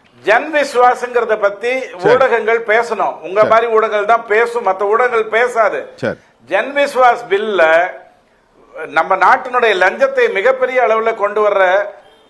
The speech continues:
Speaker 1: குறிப்பா
Speaker 2: நிச்சயம்.
Speaker 1: weights, measures and மத்த விஷயத்துல வரக்கூடிய விஷயத்த,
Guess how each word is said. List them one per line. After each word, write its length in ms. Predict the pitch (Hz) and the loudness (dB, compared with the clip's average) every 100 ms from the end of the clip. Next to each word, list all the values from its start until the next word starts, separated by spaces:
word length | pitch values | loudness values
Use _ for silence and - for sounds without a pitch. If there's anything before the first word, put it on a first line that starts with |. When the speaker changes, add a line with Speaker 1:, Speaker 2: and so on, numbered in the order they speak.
| - | -4
Speaker 1:
குறிப்பா 400 | 240 247 254 226 | -2 2 2 4
Speaker 2:
நிச்சயம். 40 | |
Speaker 1:
weights, 300 | 202 262 269 214 196 | 2 0 -4 -6 -4
measures 440 | 202 247 233 226 | 0 -2 0 -2
and 200 | 214 190 | 0 0
மத்த 440 | 160 151 185 - 226 | -2 -2 -2 0 -2
விஷயத்துல 380 | 226 254 240 202 | -2 -4 -2 -2
வரக்கூடிய 420 | 202 214 208 190 | -2 -2 -2 -4
விஷயத்த, 640 | 185 185 233 233 175 190 | -4 -4 -4 -2 -2 -2